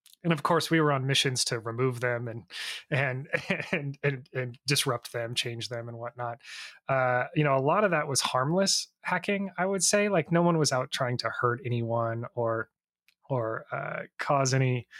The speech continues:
um, sort of major, uh, human damage. But there was a lot of information theft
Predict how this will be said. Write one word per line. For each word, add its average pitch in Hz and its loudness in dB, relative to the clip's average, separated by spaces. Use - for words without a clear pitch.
um, 117 -2
sort 131 -2
of 120 -8
major, 123 2
uh, - -8
human 139 2
damage. 110 -4
But - -2
there 151 -2
was 151 2
a 143 2
lot 147 2
of 139 2
information 127 -2
theft - -4